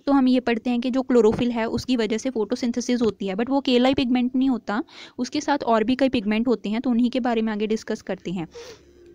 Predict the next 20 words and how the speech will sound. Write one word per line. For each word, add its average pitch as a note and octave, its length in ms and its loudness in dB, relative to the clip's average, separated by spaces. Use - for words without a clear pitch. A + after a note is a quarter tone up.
तो C4+ 180 6
जैसे C4 280 2
क्लो-, B3+ 200 4
अ, B3 120 6
पिगमेंट B3+ 440 2
हैं A#3 120 0
जो A3+ 100 2
कि B3 180 -2
हेल्प A#3+ 300 0
करते C4 260 0
हैं B3+ 40 0
फोटोसिंथेसिस B3 760 0
में, C#4 120 2
वो B3 60 6
होते B3 160 2
हैं C4+ 60 -6
क्लोरोफिल B3+ 480 4
A, G3+ 180 4
क्लोरोफिल B3 480 4
B, G3+ 320 0